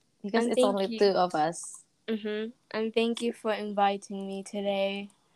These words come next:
Speaker 2: It was my first ever <laughs> podcast.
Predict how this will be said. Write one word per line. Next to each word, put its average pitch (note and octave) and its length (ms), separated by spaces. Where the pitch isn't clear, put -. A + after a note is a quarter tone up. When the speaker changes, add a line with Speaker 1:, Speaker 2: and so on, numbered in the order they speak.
Speaker 2:
It A3 80
was A3+ 180
my A3 180
first A3+ 320
ever G#3+ 360
<laughs> - 100
podcast. A#3+ 840